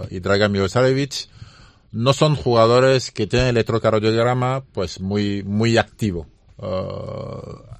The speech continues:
entonces, para que tenga continuidad, Luis Casimiro tiene que hacer muchísimo trabajo para que los jugadores estén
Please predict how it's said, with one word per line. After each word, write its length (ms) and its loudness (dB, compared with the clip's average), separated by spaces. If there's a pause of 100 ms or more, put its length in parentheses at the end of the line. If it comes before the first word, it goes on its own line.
(120)
entonces, 380 -2
para 160 -2
que 100 -4
tenga 200 2
continuidad, 720 4 (400)
Luis 240 0
Casimiro 420 0
tiene 240 -2
que 60 0
hacer 340 0
muchísimo 800 -4
trabajo 560 -2 (680)
para 160 -4
que 100 -10
los 160 -8
jugadores 460 -2
estén 500 -4